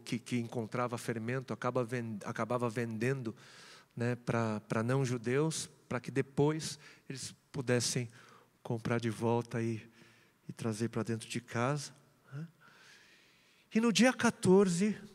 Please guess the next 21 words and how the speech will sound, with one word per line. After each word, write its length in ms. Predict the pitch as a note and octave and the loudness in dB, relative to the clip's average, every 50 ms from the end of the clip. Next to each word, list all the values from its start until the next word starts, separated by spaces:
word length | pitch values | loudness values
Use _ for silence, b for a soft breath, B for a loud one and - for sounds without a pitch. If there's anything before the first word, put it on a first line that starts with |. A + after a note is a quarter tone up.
| - - - - - _ _ _ _ _ _ _ _ - - _ _ - | -20 -20 -20 -20 -20 _ _ _ _ _ _ _ _ -14 -14 _ _ -8
no 120 | - B2 B2 | -6 -4 -4
dia 360 | - - - C3 C3 C3 B2+ | -2 -2 0 2 2 2 2
da 120 | - C3 | 2 0
ceia, 440 | A#2+ - - - D#3 D#3+ E3 D3+ C3 | 0 0 2 4 4 4 6 4 2
conforme 800 | D#3+ - B2+ A#2+ A#2 - - C#3 C3+ C3+ B2+ B2 B2+ B2 A2+ G#2+ B B B B B B B B B B B B | 2 2 0 0 0 0 2 4 4 4 2 -2 -6 -6 -6 -8 B B B B B B B B B B B B
os 200 | - B2 G2 A2 | -4 -2 -2 2
membros 580 | A#2 C3 C#3+ D#3 D#3+ C#3+ B2 A2 A2+ A#2 A2+ G#2+ | 4 8 8 8 8 6 4 2 0 0 2 2
e 60 | B2 | 0
os 100 | A#2 - | 0 2
convidados 680 | - B2+ A#2+ A#2 B2+ A2 B2 B2 B2 A#2 A#2+ A#2 G#2+ A2+ | 2 2 2 2 2 2 4 4 4 4 2 0 0 0
iam 120 | A#2+ A#2+ | 0 0
chegando, 720 | A2 - - C3 A2+ G#2+ B2+ C#3 D#3 D#3+ D3 A#2+ A#2 A2+ - - - - - _ b b b b b b b b b b b b b b b _ _ _ _ _ _ _ _ _ _ _ _ _ _ | 0 0 2 0 0 2 4 4 6 4 4 2 -2 -6 -8 -14 -20 -20 -20 _ b b b b b b b b b b b b b b b _ _ _ _ _ _ _ _ _ _ _ _ _ _
o 100 | - C#3+ | -2 0
servo 880 | C3+ - - - G3 G#3 G#3+ G#3 F#3+ D#3 B2+ G#2+ A2+ B2 B2 B2 A#2 A2+ - - - - | 2 2 4 6 6 6 6 6 4 2 0 -2 -2 -2 0 0 -2 -4 -6 -10 -6 0
ou 500 | C#3+ D3 D3+ D3+ D3 D3 C#3+ C#3 - - - | 2 4 4 6 4 4 2 0 -2 -2 0
o 120 | C3+ C#3+ | 2 2
escravo 920 | C#3 C3 - - - - D#3 D3 D#3 D#3+ D#3 D3+ C3+ A#2 B2 C3 C3 B2+ B2+ | 2 4 2 0 0 2 2 4 4 6 4 4 2 0 0 0 0 0 0
mais 480 | C3+ C#3 E3 F#3+ A3+ A#3+ G3 C#3+ C3+ | -2 -2 -2 0 0 0 0 0 -2
baixo 760 | B2 A2+ - C3+ C#3+ C#3+ C#3+ - - - - - - B2+ B2 | -4 0 2 2 2 2 2 0 0 -2 -2 -2 0 0 0
na 220 | B2 B2 B2 B2+ B2 | 0 0 -2 -2 0
hierarquia, 880 | B2 B2 A#2+ A#2+ A#2+ A#2 A2+ - - - - - - F3 E3 C3+ A2 | 0 0 0 0 0 0 -2 -4 -4 -8 -6 -2 0 0 0 0 -2